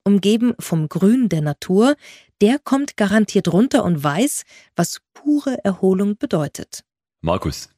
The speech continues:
Speaker 2: erstmal für uns alle zur Einordnung deiner Person. Was hat dich denn nach Oberschwaben verschlagen?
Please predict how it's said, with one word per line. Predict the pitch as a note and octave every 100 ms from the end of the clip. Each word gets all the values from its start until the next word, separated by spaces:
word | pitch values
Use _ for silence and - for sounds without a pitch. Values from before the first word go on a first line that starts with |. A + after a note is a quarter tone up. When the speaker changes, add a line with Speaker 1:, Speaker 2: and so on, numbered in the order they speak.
| _ _
Speaker 2:
erstmal | F2 G#2 - - G2+ F#2 F2+ F2
für | - -
uns | E2 D#2
alle | - E2 B2
zur | B2 - E2
Einordnung | E2+ F#2 F2 F2 E2 D2
deiner | D2 F#2+
Person. | F2+ F2+ - E2+ G#2+ A2 _ _
Was | - F2+ -
hat | A#2 - -
dich | A#3 -
denn | C#3
nach | F#2+ E2
Oberschwaben | - A#2+ B2 - C#2 C2+
verschlagen? | - C#2 D2 C#2 C#2